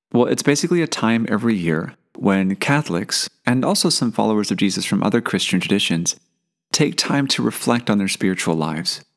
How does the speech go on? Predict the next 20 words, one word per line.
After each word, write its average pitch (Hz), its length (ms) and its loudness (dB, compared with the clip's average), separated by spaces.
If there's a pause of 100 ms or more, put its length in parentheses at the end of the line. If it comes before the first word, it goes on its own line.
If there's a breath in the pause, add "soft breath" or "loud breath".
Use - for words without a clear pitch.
you 101 80 0
know, 92 140 4
where 98 340 2
we're 107 180 0
at, 92 360 0 (540)
what 104 160 2
we 117 80 4
need 104 100 2
to 95 80 0
change, 87 480 0
that 87 140 0
kind - 140 -2
of 85 60 0
stuff. - 280 -2
It's - 100 -4
kind 117 160 2
of 113 60 2
like 98 120 0
New 98 140 2
Year's. 82 380 -2